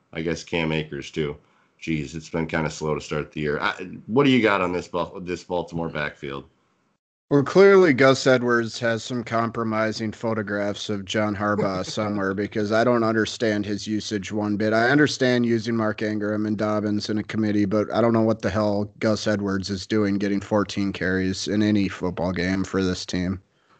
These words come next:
Speaker 1: Yeah, it, it doesn't seem to make a lot of sense to me. You know, the, the, the touchdown run was nice. Um,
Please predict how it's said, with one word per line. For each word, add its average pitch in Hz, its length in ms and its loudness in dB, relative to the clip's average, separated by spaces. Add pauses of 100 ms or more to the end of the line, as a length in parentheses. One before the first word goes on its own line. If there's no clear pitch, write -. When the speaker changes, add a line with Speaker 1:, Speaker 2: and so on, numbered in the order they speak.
(300)
Speaker 1:
Yeah, 90 220 -2
it, 110 240 -2
it 117 140 -2
doesn't 131 300 2
seem 127 280 0
to 117 60 2
make 110 240 2
a 104 60 -4
lot 104 180 0
of 95 60 -2
sense 101 320 -4
to 101 100 -8
me. 98 180 0
You 101 120 0
know, 107 100 4
the, 123 80 -2
the, 139 220 -2
the 170 140 0
touchdown 180 500 2
run 151 260 4
was 113 300 4
nice. 107 560 -2 (420)
Um, 95 500 -2